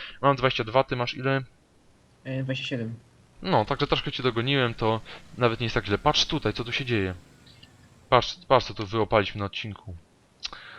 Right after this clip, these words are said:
Speaker 1: Normalnie ciężarówka policyjna. Fajnie, fajnie. Fajne koła, no, bo to są takie koła po prostu sandrasowe, zwykłe sandrasowe koła, nie jakieś, y, koła takie serwerowe,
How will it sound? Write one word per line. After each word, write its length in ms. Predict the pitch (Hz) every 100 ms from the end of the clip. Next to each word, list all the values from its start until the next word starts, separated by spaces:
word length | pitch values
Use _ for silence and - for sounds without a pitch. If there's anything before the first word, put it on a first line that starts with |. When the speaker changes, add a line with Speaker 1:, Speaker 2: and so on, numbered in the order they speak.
| - -
Speaker 1:
Normalnie 480 | 165 160 156 160
ciężarówka 440 | 147 135 123 127 120
policyjna. 640 | 127 131 - 117 101 85 - - _ -
Fajnie, 380 | 117 101 85
fajnie. 420 | 82 117 98 90 - _ _ _ _ _ _ _ - - -
Fajne 220 | 147 151
koła, 240 | - 131 104
no, 200 | 110 127
bo 240 | 120 117
to 100 | 135
są 220 | - 127 - - -
takie 200 | 123 113
koła 180 | - 131
po 120 | 165
prostu 420 | 202 190 - 196
sandrasowe, 520 | 214 202 190 - 117
zwykłe 260 | 120 139 139
sandrasowe 500 | 135 127 123 135 123
koła, 300 | - 107 120
nie 200 | 131 127
jakieś, 440 | 120 - 113 - - - -
y, 400 | - 104 104 104 - - - _ _ -
koła 300 | - 110 104
takie 580 | - 98 - 104 98 110
serwerowe, 600 | - 104 110 98 110